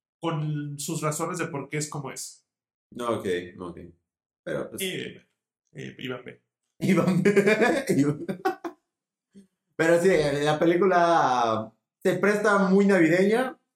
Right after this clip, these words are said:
Speaker 2: Si te gustan las películas navideñas y de esas personas que te encanta y te mama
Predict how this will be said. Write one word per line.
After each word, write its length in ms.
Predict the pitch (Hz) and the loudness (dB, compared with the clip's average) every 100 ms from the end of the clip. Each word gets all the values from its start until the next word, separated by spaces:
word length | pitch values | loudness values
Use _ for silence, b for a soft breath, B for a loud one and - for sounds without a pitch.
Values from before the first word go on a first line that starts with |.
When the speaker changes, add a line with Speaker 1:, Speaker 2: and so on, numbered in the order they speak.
| _ _ _ | _ _ _
Speaker 2:
Si 140 | 170 170 | -6 -2
te 80 | 175 | 0
gustan 320 | 381 370 262 | 0 0 0
las 140 | 190 - | -2 -2
películas 440 | 131 139 160 135 | 0 0 0 0
navideñas 640 | 110 101 104 104 98 - | -2 -2 -2 -4 -6 -6
y 60 | 123 | -4
de 80 | 165 | -2
esas 100 | 202 | -2
personas 380 | 156 147 156 156 | -6 -4 -4 -4
que 100 | 123 | -8
te 300 | - 110 110 | -4 -4 -4
encanta 480 | 107 - 151 151 139 | -6 -4 -2 -2 -4
y 120 | 113 | -6
te 100 | 113 | -6
mama 540 | 113 135 143 127 - | -4 -2 -2 -2 -6